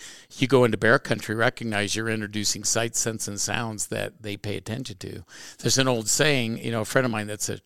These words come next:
tracker, he says, "If somebody moves something in your house, you notice it. If somebody moves something in the outdoors, I notice it." And bears are like him. They notice it. That's how they make a living. Um, they have their routines, but they pay attention to novelty,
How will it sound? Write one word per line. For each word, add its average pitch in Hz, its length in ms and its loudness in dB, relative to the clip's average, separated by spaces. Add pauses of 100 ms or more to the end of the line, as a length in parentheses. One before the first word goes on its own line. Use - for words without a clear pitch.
tracker, 104 640 0 (300)
he 127 120 0
says, 120 260 4
"If 110 100 2
somebody 139 320 4
moves 123 220 2
something 131 280 0
in 113 80 -6
your 104 160 -6
house, 117 360 0
you - 80 -8
notice 117 460 -2
it. 117 80 -6
If 104 120 -4
somebody 123 320 0
moves 110 200 0
something 113 340 0
in 107 140 -8
the 107 120 -4
outdoors, 113 560 -6
I - 180 -6
notice - 420 -8
it." - 160 -12 (460)
And 113 180 0
bears 120 300 4
are 101 100 0
like 101 300 -4
him. 110 380 -2
They 107 160 -4
notice 110 440 -2
it. - 200 -10 (420)
That's 160 200 4
how 185 100 4
they 185 100 4
make 165 180 2
a 127 60 0
living. 117 580 0
Um, 113 400 0
they 123 220 2
have 135 300 4
their 113 120 0
routines, 107 520 -2
but - 180 -8
they 107 120 -4
pay 123 220 -2
attention 113 560 -2
to 98 140 -8
novelty, 104 760 -6